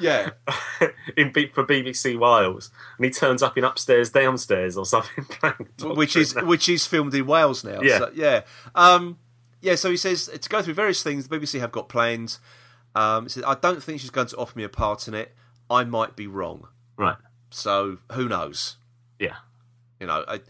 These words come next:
Speaker 2: <laughs>
Speaker 1: he's
Speaker 2: Oh, my money's on Upstairs <laughs> Downstairs, to be honest.
Speaker 1: Oh, I, oh, my money's on Casualty, actually. But,
Speaker 2: <laughs>
Speaker 1: um, but yeah, it's just that, um, he actually did say himself, you know, they are, all of them, the s-, you know, surviving Doctors are, you know, are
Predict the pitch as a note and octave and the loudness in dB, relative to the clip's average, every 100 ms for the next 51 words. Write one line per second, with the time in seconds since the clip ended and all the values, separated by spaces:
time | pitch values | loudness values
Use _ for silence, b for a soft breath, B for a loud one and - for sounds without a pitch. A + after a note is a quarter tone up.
0 | - - - F#3 A#3 A3 G3+ F#3+ G3 G#3+ | -20 -20 -2 4 4 6 6 6 4 4
1 | F3 D3+ B2+ B2+ - - G#2+ - - D#3+ | 4 2 -4 -8 -8 -8 -8 -8 -6 -6
2 | - - G2 - - A#2 G2+ G2+ C3+ C3 | -6 -14 -18 -18 -18 -12 -10 -4 -2 4
3 | D3+ F3 F3+ F3+ F#3+ F3 D3+ C#3+ C3 D3+ | 6 6 6 8 8 8 4 -2 2 2
4 | C#3+ E2+ F2+ F2 - F#2 - - G2+ G2+ | 2 -6 -4 -6 -6 -10 -10 -4 0 2
5 | G3 A2 - - _ _ b b b b | 0 -2 -6 -14 _ _ b b b b
6 | b G#3+ A3 A#3 A3+ A3 C#4 - G3+ G3 | b -2 4 4 4 -2 -4 2 2 2
7 | - E3+ E3+ E3 E3+ A#3 A3+ G3+ E3 D#3+ | -2 -2 -2 -6 -6 0 0 0 -8 -8
8 | - D3+ C#3+ - C#3 C#3+ B2+ B2+ - _ | -4 -4 -4 -8 -6 -4 -4 -6 -14 _
9 | A#2 D3 D3+ C#3 C3 - _ _ _ _ | 2 6 6 6 2 -4 _ _ _ _
10 | D#3 D#3 C3+ A#2+ G#2+ G2 _ _ _ A#2+ | 0 0 0 -2 -6 -10 _ _ _ -12
11 | - C#3+ A#2 G#2 A#2 A#2 A2+ G#2 A#2 A2+ | -10 -4 -2 -2 -2 0 0 -2 -6 -6
12 | A#2+ A#2 B2 A#2+ - - A2 - B2 G2 | -6 -2 -2 -2 -10 -20 -18 -8 -4 -4
13 | - | -4